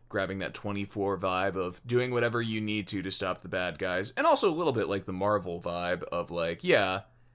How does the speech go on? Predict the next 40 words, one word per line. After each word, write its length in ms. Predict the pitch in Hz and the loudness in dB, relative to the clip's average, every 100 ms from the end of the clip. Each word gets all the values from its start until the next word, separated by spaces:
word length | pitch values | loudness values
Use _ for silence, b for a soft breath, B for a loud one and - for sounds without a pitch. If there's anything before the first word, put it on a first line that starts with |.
| _ - - - _ _ _ - | _ -20 -20 -20 _ _ _ 10
Iron 240 | 226 233 | 12 12
Man 200 | 202 190 | 8 6
can 120 | 170 | 4
just, 180 | 151 139 | 4 4
like, 220 | 143 110 | 6 4
kill 320 | - 143 139 131 | 4 6 8 6
people 400 | 110 101 95 95 | 2 0 -2 -2
in 80 | |
Hydra 520 | 98 107 107 95 95 92 | 0 2 2 0 0 0
and 120 | 95 | -2
you 60 | 90 | -4
don't 240 | 98 80 | -4 -2
really 220 | 98 87 | -4 -4
think 280 | 82 98 95 | -4 -6 -6
about 300 | 82 82 85 | -6 -4 -2
it. 200 | 85 80 - - | -2 -4 -10 -14
But 200 | 120 135 | -2 4
that 160 | 156 165 | 6 6
doesn't 240 | 180 160 135 | 4 2 0
apply 760 | - 202 175 117 104 101 101 - | 2 6 8 8 8 4 0 -8
here. 460 | - 107 95 92 98 - | -6 -2 0 0 -2 -4
It 80 | |
doesn't 260 | 117 123 120 | -2 -2 -2
make 160 | 120 113 | -2 -2
as 140 | 110 | -2
much 220 | 107 95 - | -2 -2 -2
sense 520 | - 107 95 - - | 0 0 0 -2 -2
when 160 | 101 98 | -4 -4
it's 240 | 85 - | -2 0
like, 320 | 90 71 - - | 0 -2 -6 -12
these 160 | 85 156 | -10 -2
guys 220 | 160 127 | 2 2
are 40 | 117 | 0
supposed 360 | - - 135 120 | -6 -2 -2 -2
to 60 | |
be 80 | 104 | -4
doing 260 | 95 104 101 | -4 -4 -4
these 180 | 98 - | -4 -4
things 260 | 101 98 | -6 -4
non-lethally. 920 | 113 113 107 110 117 117 92 78 78 | 0 0 0 -2 -6 -4 -4 -4 -6